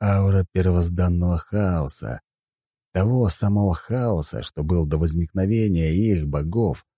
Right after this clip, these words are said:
а, возможно, и самой Вселенной. И этот артефакт сейчас управлял его миньонами.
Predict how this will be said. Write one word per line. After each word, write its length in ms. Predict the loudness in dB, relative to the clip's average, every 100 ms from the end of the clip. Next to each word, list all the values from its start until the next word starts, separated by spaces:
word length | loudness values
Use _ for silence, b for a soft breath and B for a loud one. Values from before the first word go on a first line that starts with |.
| _ _ _
а, 80 | -2
возможно, 600 | -2 0 0 0 -4 -6 _ _ _
и 80 | -4
самой 380 | -2 0 -2 -2
Вселенной. 800 | -4 -2 0 0 -2 -6 -12 -18 _ _ _ _ _ _ _
И 80 | 0
этот 320 | 0 0 -4
артефакт 500 | -4 -4 -2 -2 -2
сейчас 380 | -4 -2 -2 -2
управлял 500 | 0 0 2 0 -2
его 720 | -4 0 0 0 0 2 2
миньонами. 880 | 2 2 2 4 2 2 0 -4